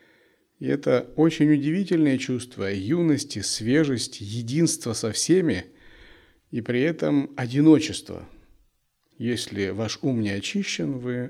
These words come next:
оч-, ощущаете острое чувство одиночества. Потому что вы чувствуете, что больше вы не можете смотреть на мир непробужденными глазами. Осознание иллюзорности мира означает пробудиться. Вот пока вы не осознали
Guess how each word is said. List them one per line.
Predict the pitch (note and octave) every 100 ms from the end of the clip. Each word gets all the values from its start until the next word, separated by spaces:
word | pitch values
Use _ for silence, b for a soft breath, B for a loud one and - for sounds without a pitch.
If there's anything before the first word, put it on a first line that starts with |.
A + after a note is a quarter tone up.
| -
оч-, | A2 - -
ощущаете | - A2 - A#2 - F3+ D3 G#2+ G#2+ -
острое | F#3 F3 D#3 C#3+
чувство | B2+ A2 A2 -
одиночества. | G#2+ G2+ G2+ F#2 - - - G2 _ _ _ _ _ _ _ _ _ _ _ _ _ _ _
Потому | - B2 C3 C#3+
что | C#3+ B2+
вы | A#2+
чувствуете, | A#2+ F#3 - E3 D3 C#3
что | B2+ C#3
больше | B2+ E3 E3 D#3
вы | D3 D#3+ D3
не | C#3+ D3
можете | E3 G3 C#3+ -
смотреть | A#2+ C3 A#2+ A#2+ A#2+ A2
на | A2+
мир | B2 F#3+ E3+
непробужденными | C3 C#3+ C#3+ C3 A#2 G#2+ A#2+ A#2+ A2 G#2
глазами. | G2+ G#2 G2 E2+ E2+ -
Осознание | A2 D3+ D3 F3 F#3 E3+
иллюзорности | D#3 D#3 D#3+ D#3+ D3 C3+ -
мира | C3+ G3+ G#3+ B2+
означает | - A2+ B2 - E3+ D#3+
пробудиться. | D3 C#3+ C#3+ G#2 F#2+ - - _ _ B B B B B
Вот | - -
пока | C#3 D#3
вы | D#3
не | D#3+
осознали | E3 E3+ E3+ E3 F#3+